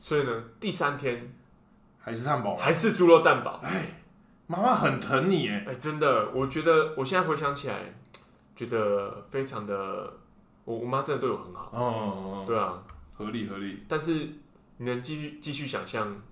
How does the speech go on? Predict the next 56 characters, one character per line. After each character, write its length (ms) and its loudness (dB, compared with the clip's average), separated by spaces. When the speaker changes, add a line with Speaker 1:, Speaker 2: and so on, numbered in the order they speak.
Speaker 1:
我 280 0
一 80 -4
路 200 -4
吃 240 -8
到 440 0
十 180 -12
四 200 -8
天 240 -6
吗？ 140 -12
Speaker 2:
我 80 -8
可 160 4
以 80 8
啊， 100 10
我 220 4
肉 160 6
带 160 10
你 40 2
吃 60 8
十 400 10
三 100 12
Speaker 1:
哦， 60 12
哦， 40 8
对 100 12
哦。 20 12
Speaker 2:
天 100 10
了。 300 2
对， 120 2
Speaker 1:
对， 140 12
对 160 12
你 60 10
来 120 10
说 160 10
好 200 8
像 240 6
不 100 -2
是 180 2
一 40 2
个 80 -2
Speaker 2:
对， 100 6
对， 560 4
对， 20 -4
对 180 6
我 120 8
来 80 10
说 120 4
OK。 300 0
Speaker 1:
对， 100 10
对， 160 4
对 100 12
我 100 12
来 140 12
说 180 8
不 220 4
一 80 0
样 140 8
啊。 240 2